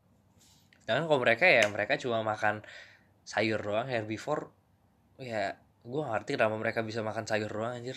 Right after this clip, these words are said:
Padahal sayur gak enak, anjir. <laughs> Terus mereka kayak, eh, sosokan bikin daging,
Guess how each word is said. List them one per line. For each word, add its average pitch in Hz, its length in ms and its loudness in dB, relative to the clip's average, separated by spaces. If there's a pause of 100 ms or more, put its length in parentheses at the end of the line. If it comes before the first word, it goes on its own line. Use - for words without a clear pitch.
(140)
Padahal 131 360 -4 (680)
sayur 120 240 -4
gak 110 240 -2
enak, 123 160 -6
anjir. 127 240 -10 (360)
<laughs> - 1300 -8
Terus - 240 -10
mereka 127 240 6
kayak, 117 420 6 (800)
eh, 110 600 2 (1400)
sosokan 117 640 4
bikin 117 560 0 (1200)
daging, 117 640 -2